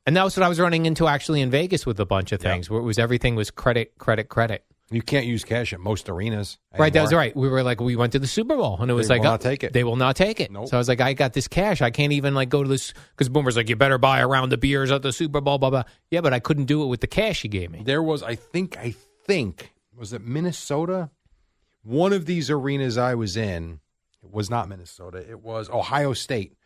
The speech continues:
Speaker 2: Uh, Ohio State has a cash to card machine.
Speaker 1: So you put cash into a
Speaker 2: And
Speaker 1: machine,
Speaker 2: they
Speaker 1: it
Speaker 2: give
Speaker 1: gives
Speaker 2: you a
Speaker 1: you a
Speaker 2: debit
Speaker 1: card?
Speaker 2: card to use at the arena because you can't, they won't
Speaker 1: Ooh.
Speaker 2: accept cash anywhere.
Speaker 1: I kinda like that.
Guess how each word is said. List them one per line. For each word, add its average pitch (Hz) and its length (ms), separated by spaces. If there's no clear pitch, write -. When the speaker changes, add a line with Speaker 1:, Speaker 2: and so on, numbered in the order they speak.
Speaker 2:
Uh, 113 400
Ohio 139 360
State 135 440
has 113 680
a 113 400
cash 127 480
to - 100
card 120 380
machine. 82 420
Speaker 1:
So - 120
you 127 200
put 135 240
cash 147 440
into 143 160
a 147 40
Speaker 2:
And 139 80
Speaker 1:
machine, 131 180
Speaker 2:
they 123 80
Speaker 1:
it 135 120
Speaker 2:
give 127 80
Speaker 1:
gives 139 120
Speaker 2:
you 123 40
a 123 40
Speaker 1:
you 147 80
a - 20
Speaker 2:
debit 139 180
Speaker 1:
card? 139 160
Speaker 2:
card 101 260
to 110 100
use 110 200
at 107 100
the 117 140
arena 135 260
because 101 300
you 123 80
can't, 131 480
they 127 120
won't 120 220
Speaker 1:
Ooh. 113 40
Speaker 2:
accept - 260
cash 139 280
anywhere. 82 320
Speaker 1:
I 190 60
kinda 220 220
like 240 220
that. 117 240